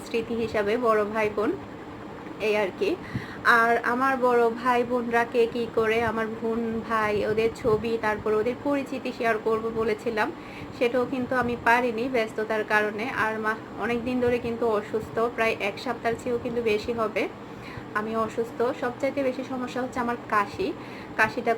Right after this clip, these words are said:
কমছে না, এই আর কি। তো সেগুলো শেয়ার করব, একটু ফ্রি হয়ে নিই, তারপরে একে একে সব কিছু শেয়ার করা হবে আপনাদের সাথে। সে পর্যন্ত সবাই আমার সাথে থাকবেন, আমার জন্য দোয়া করবেন। আর আপনাদের সাপোর্ট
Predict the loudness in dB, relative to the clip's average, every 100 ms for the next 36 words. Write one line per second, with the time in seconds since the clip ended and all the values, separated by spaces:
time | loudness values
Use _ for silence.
0 | 2 -2 -2 -4 -2 -2 -4 -12 -14 -14
1 | -12 -12 -12 -10 -10 -10 -12 0 4 4
2 | 2 -2 -4 -4 -10 -12 -12 -12 0 4
3 | 6 6 6 2 2 2 4 6 6 4
4 | 2 2 2 4 2 4 2 2 0 -2
5 | -6 -6 -2 0 4 4 4 4 2 2
6 | 2 2 2 4 4 4 0 0 -2 -2
7 | -4 -4 -4 -4 0 0 2 2 2 2
8 | 0 0 0 -2 -2 -2 -2 -4 -2 -2
9 | -2 -6 -12 -12 -2 0 2 0 0 -2
10 | 0 0 0 0 2 2 0 -2 -4 -2
11 | -2 -2 -2 0 0 0 0 -2 -2 -4
12 | -2 0 0 0 0 0 0 -2 -4 -14
13 | -14 -14 -14 -14 -14 -12 -10 -2 2 2
14 | 0 0 0 0 -2 0 -2 -2